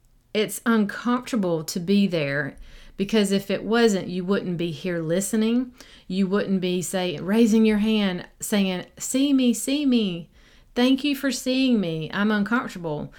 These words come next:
But then it's too, it's not as comfortable. It's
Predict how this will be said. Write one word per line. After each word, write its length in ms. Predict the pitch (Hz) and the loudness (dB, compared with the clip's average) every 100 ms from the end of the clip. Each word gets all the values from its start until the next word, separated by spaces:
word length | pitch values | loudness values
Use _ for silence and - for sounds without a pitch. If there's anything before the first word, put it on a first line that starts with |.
| - - | -20 -8
But 200 | 208 190 | -4 0
then 300 | 202 254 247 | 2 4 4
it's 260 | 214 202 - | 2 -2 -2
too, 840 | - 285 339 349 277 226 262 - _ _ - | -2 0 2 4 4 4 2 -2 _ _ -4
it's 180 | 214 | -2
not 240 | 226 247 - | 2 2 2
as 280 | 233 294 302 | 0 0 0
comfortable. 720 | 233 190 - 165 156 190 202 _ _ _ _ _ _ _ _ _ _ _ _ | 0 0 -2 -6 -2 -4 -6 _ _ _ _ _ _ _ _ _ _ _ _
It's 300 | 220 208 - | -2 -2 -8